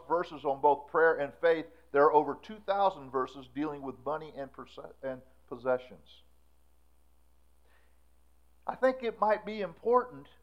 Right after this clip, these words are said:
about money. If the Bible talks so much about that, if Jesus talks so much about money, we might ought to talk about that a little bit too. <laughs> Here's the, here's the,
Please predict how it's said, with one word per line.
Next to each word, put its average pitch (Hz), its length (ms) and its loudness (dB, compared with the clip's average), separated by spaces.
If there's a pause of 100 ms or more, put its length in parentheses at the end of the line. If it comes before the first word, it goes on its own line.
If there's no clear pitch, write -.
(240)
about 156 320 0
money. 220 300 -2 (880)
If 190 200 -2
the 170 80 -4
Bible 214 560 2
talks 208 280 0 (100)
so 214 160 0
much 214 260 0
about 180 320 2
that, 151 220 4
if 131 140 -12
Jesus 202 380 -14
talks 170 340 0
so 196 120 -8
much 208 220 -6
about 175 320 2
money, 202 220 -2 (1400)
we 180 160 -12
might 185 260 6
ought 139 180 4
to 123 80 -12
talk 123 200 0
about 110 260 -6
that 113 100 0
a 107 40 0
little 104 160 -10
bit 98 220 -12
too. 87 180 -14 (2000)
<laughs> 127 60 -20 (100)
Here's 151 300 -10
the, - 80 -6 (680)
here's 165 200 -4
the, 113 100 -14